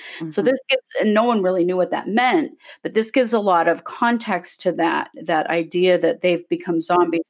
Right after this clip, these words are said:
Speaker 1: and so they have to be killed in order to be saved.
Speaker 2: Yes.
Speaker 1: Uh,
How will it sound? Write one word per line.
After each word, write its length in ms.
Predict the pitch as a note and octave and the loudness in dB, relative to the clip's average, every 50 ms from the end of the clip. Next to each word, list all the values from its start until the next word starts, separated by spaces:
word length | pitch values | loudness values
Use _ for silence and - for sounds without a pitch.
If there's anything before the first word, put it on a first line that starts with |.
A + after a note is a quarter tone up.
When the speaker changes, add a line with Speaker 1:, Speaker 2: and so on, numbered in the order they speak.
| - | -10
Speaker 1:
and 100 | - D#3+ | -10 -6
so 140 | - - E3 | -2 -2 0
they 120 | - - | 0 0
have 220 | - F3 D#3+ E3 - | -2 -2 -4 -4 -6
to 80 | - | -8
be 140 | - D#3+ D3 | -6 -6 -6
killed 340 | - - - D#3+ D#3+ E3 F3 | -6 -4 -4 -2 -2 -2 -6
in 80 | E3+ - | -6 -8
order 240 | - D#3+ D#3 D#3 | -8 -8 -8 -10
to 160 | D3+ - E3 - | -10 -10 -12 -12
be 140 | - - | -10 -10
saved. 680 | - - - - - - - - - _ _ _ - - - _ _ _ _ _ _ _ | -8 -8 -6 -6 -6 -6 -8 -8 -14 _ _ _ -20 -20 -20 _ _ _ _ _ _ _
Speaker 2:
Yes. 140 | D#3 - _ _ _ _ _ _ _ _ _ _ _ _ _ _ _ _ _ _ _ _ _ _ _ _ - | -20 -20 _ _ _ _ _ _ _ _ _ _ _ _ _ _ _ _ _ _ _ _ _ _ _ _ -4
Speaker 1:
Uh, 460 | - G3+ G#3 G#3 G#3 G#3 G3+ G3+ F#3+ | 0 2 4 4 4 4 4 2 0